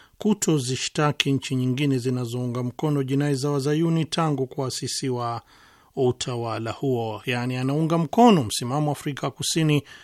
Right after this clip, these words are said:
wa kuamua kuzishtaki Marekani na Uingereza kuhusiana na mauaji ya kimbari ya Gaza. Bwana Yazid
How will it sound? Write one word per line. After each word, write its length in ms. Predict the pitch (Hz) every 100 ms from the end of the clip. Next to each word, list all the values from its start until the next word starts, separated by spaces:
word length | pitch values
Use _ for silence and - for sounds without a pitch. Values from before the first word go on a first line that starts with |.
| - -
wa 100 | 151
kuamua 480 | 131 143 127 131 135
kuzishtaki 1040 | - 127 110 - - - - 165 160 - 165
Marekani 600 | 147 135 - 147 135 131
na 120 | 127
Uingereza 760 | 123 120 127 139 117 127 117 -
kuhusiana 800 | 135 127 - 135 127 123 120 113 151
na 500 | 123 117 117 117 120 -
mauaji 500 | 135 123 127 117 117
ya 100 | 113
kimbari 500 | 135 120 113 110 107
ya 100 | 107
Gaza. 520 | 120 117 101 107 101 - - - - - - - - -
Bwana 540 | 180 202 190 185 170 135
Yazid 480 | 160 135 156 147